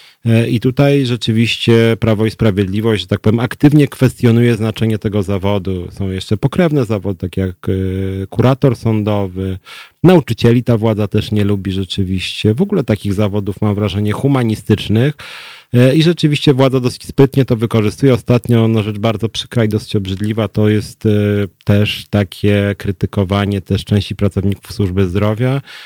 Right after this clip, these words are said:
Ostatnio pojawił się też pomysł, żeby na pracę, e, dla pielęgniarkach wymuszać po prostu to, żeby pracowały non-stop w placówce wskazanej przez władzę. E, a dlaczego to jest złe? No, złe to jest dla, z tego względu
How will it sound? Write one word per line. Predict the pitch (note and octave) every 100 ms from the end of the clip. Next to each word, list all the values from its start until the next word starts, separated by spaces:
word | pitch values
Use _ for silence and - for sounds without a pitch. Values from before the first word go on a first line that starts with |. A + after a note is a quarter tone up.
| - -
Ostatnio | - G2+ G#2 G2+
pojawił | G2 F#2+ F#2 F#2
się | G2
też | G2+ -
pomysł, | G#2+ G2+ G2+ F#2+
żeby | F2+ F#2+
na | F#2 F#2 F#2
pracę, | F#2 F#2 G2 F#2+ F#2+ E2+
e, | G2 F2+
dla | F#2+
pielęgniarkach | - G#2+ G2+ F#2 G2+ - G2 F#2+
wymuszać | A2 A#2+ - A2 -
po | F#2
prostu | - G2 - - G2+ F#2+ G2 F#2+ F#2+ F#2+ F#2+ F#2+
to, | - G2
żeby | F#2+ F2+ F2+
pracowały | G2 - F#2+ F#2+ G2
non-stop | G2 G#2+ G2+ - G#2+ F#2+ F2+
w | -
placówce | - F#2 - G#2+ - G2
wskazanej | - G2 G2 F#2+ F#2
przez | - G2 F#2
władzę. | F#2 G2+ F2+ A#2+ C#3+ - - - - - - - - - - _ _ -
E, | B2+ C3+ C3+ C#3 C#3 C#3 C#3+
a | C#3
dlaczego | C3+ - D3 D#3+
to | E3
jest | D3
złe? | C3+ D#3+
No, | E3 D3
złe | D#3
to | D#3
jest | D#3 B2+
dla, | D3+ C#3 C3+
z | -
tego | D#3 D3
względu | C#3 C#3+